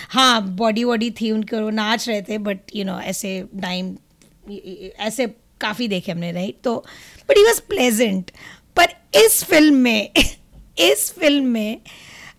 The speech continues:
I, I was so impressed by his physicality। मु-, I couldn't, and it was, it was not about being attractive। वो genuinely,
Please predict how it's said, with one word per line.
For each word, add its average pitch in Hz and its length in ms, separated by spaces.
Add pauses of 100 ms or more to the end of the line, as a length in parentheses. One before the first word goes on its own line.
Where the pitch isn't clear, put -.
(200)
I, 294 240 (320)
I 269 140
was 330 180 (580)
so 330 180 (160)
impressed 262 960
by 247 260
his 254 140
physicality। 233 760
मु-, 247 260
I 269 340 (160)
couldn't, 277 320 (180)
and 269 60
it 294 180
was, 359 120 (680)
it 320 100
was 370 100
not 415 160
about 415 300
being 320 240
attractive। 233 580
वो 220 240
genuinely, 277 800